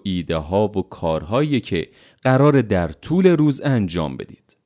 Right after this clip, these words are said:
توی روز ممکنه در حالی که مشغول انجام یک کاری هستید، یهو یادتون بیاد که باید فلان کار رو هم انجام بدید.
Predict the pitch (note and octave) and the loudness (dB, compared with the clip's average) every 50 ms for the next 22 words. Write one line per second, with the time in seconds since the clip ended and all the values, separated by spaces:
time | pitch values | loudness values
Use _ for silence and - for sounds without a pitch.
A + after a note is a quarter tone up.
0 | _ _ _ _ - F#3+ F#3 E3 E3 E3 C#3+ C3+ C#3+ B2 A#2 A#2+ - C3+ C3+ B2+ | _ _ _ _ 0 4 4 6 6 4 4 4 2 2 2 0 0 0 0 2
1 | A#2+ A2+ G#2 G2+ A2+ A#2 A2+ G#2 - A2+ G#2 F#2 F2+ - - - A#2 G#2+ G2 F2+ | 4 2 2 4 2 2 0 0 -2 -2 0 -2 -2 -4 -4 -4 -2 -2 0 -2
2 | E2+ F2 G2+ G#2 G#2+ F#2+ F#2 E2 - - - F2 D#2+ D#2 D2 D#2 D2+ D2+ - - | 0 0 0 0 0 -2 -2 -4 -6 -4 -2 -2 -2 -2 -4 -4 -6 -6 -4 -2
3 | B2 A#2+ B2 - _ _ _ _ _ A#2 A#2 B2+ A#2 A2 B2 A#2+ G#2+ A#2+ D#3 F3+ | -4 -4 -4 -8 _ _ _ _ _ 2 4 4 6 6 4 4 4 4 2 2
4 | D#3+ D#3 D#3 D#3 D3 C3 B2 B2 A#2 - - A#2 G#2 G#2 G#2+ B2+ C3 - - - | 2 0 2 2 2 2 4 2 2 2 0 -2 0 2 0 0 -2 -4 -4 -2
5 | G2+ F2+ F2+ F2+ F2 - - C#3 F3 F3+ E3 C#3 C#3 C3 G#2+ F2+ E2 E2 D2+ F#2 | 0 0 0 -2 -2 -2 0 0 2 2 2 0 2 2 2 0 0 -2 0 0
6 | A2+ C3 A#2 - - - - | 0 0 0 -2 -6 -10 -14